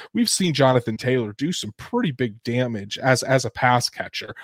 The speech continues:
when, when he's been given the opportunity. So it's, it's just all about, again, this season is all about Anthony Richardson and his development.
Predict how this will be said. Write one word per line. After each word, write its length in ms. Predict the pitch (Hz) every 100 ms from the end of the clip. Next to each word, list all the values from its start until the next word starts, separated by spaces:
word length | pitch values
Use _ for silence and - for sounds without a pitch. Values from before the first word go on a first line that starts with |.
| - -
when, 240 | 139 139
when 140 | 139
he's 200 | 135 131
been 200 | - 120
given 280 | 113 117 110
the 120 | 107 110
opportunity. 1000 | 107 - 92 - 135 131 110 101 98 120
So 460 | - 147 139 127 - - - - - _ 190
it's, 400 | 196 185 - - _
it's 180 | 175 -
just 260 | 202 190 -
all 300 | 147 160 180
about, 420 | 165 151 147 139 - _ _
again, 440 | 127 143 127 101 - _
this 140 | - 131
season 440 | - 185 160 135
is 160 | 117 110 -
all 340 | 147 147 147
about 640 | 151 139 - 120 117 113 - _ _ _ _ _ _ _ _
Anthony 420 | 131 135 139 135
Richardson 640 | 120 113 104 101 - 117 107
and 140 | 107
his 300 | - 110 107
development. 640 | - 107 104 92 78 98